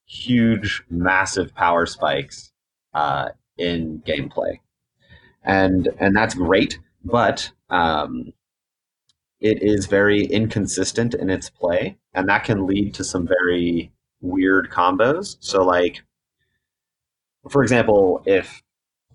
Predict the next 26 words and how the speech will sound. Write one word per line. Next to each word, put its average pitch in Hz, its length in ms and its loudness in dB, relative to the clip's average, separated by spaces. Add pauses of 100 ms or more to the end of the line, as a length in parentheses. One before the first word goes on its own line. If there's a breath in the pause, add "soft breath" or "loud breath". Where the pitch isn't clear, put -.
(260)
Iron 107 300 2
Man 85 260 0
plays 82 300 -2
Doomed 82 240 -4
Prophecy, 73 640 -4 (140)
you're 82 80 -4
like, 82 140 -4
"Great, 107 180 -2
he's 90 160 -6
gonna 92 120 -4
shoot 87 200 -6
some 95 100 -6
missiles 87 300 -6
at - 80 -8
people, 85 400 -4
and 80 100 -6
they're 80 80 -2
gonna 85 160 -2
do 87 100 0
a 82 40 -2
bunch 85 180 -2
of - 60 -8
damage, 87 280 0
and 82 60 -2
that's 78 160 -2
great." - 240 -4